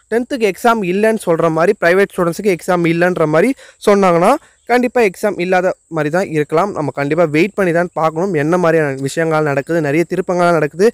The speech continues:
இப்ப பாத்தீங்கன்னா, ம-, மகாராஷ்டிரா, கர்நாடகாலலாம் கூட பாத்தீங்கன்னா,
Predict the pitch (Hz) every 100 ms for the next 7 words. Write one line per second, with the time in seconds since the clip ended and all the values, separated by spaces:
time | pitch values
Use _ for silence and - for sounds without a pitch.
0 | - - 175 175 196 190 160 165 165 160
1 | 190 214 202 - 208 180 180 202 190 175
2 | 170 180 180 170 160 165